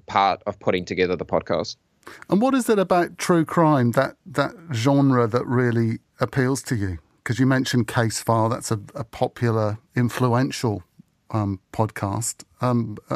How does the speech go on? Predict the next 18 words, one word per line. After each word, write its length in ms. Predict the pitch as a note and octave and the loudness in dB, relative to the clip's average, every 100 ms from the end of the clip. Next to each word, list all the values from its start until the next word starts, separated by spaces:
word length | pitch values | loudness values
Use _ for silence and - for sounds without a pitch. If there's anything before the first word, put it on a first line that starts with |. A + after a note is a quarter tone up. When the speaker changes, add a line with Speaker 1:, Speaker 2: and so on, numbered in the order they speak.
| - | -2
Speaker 2:
and, 160 | A#2 A#2 | -2 -2
and 180 | B2 A2+ | -2 0
there's 240 | A#2 - - | -2 -4 -2
no 260 | B2 B2+ | 0 0
shortage 560 | A#2+ - B2 A2+ A2+ G#2+ | 0 -2 -2 -2 -4 -4
of, 160 | G#2+ - | -6 -6
of 160 | A#2+ A2 - | -6 -4 -2
others 400 | A#2 A2 G#2 - | 0 0 -4 -2
in 200 | A#2+ A2+ | 0 2
that 200 | A2 - | 0 -2
genre. 360 | - B2 A2 | 0 2 2
Why, 400 | A#2 D#3 F3+ F3+ - _ | 2 2 2 0 -2 _
why 180 | D3 D#3 | 0 0
true 240 | - D3 | 0 -4
crime? 380 | - C#3+ C3+ F#2+ _ _ _ _ _ _ _ _ - | -2 -4 -4 -8 _ _ _ _ _ _ _ _ -2
Speaker 1:
Why 240 | A2 D3 | 2 4
are 80 | C3+ | 4
we 500 | G#2+ B2 B2 A#2 - | 2 2 2 0 -6